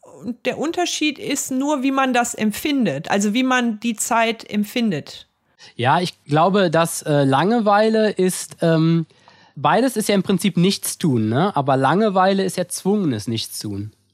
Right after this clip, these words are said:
Speaker 2: Und Müßiggang ist bewusstes, <laughs> bewusstes Nichtstun.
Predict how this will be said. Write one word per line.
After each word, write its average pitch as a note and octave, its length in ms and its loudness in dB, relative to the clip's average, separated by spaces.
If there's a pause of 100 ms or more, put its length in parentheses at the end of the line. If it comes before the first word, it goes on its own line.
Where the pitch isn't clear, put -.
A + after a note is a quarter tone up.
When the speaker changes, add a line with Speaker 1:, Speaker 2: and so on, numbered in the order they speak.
(140)
Speaker 2:
Und C3+ 140 0
Müßiggang G3+ 760 0
ist - 440 -6 (220)
bewusstes, D#3+ 640 0 (220)
<laughs> - 240 -12
bewusstes C#3+ 580 -4
Nichtstun. A2 560 -6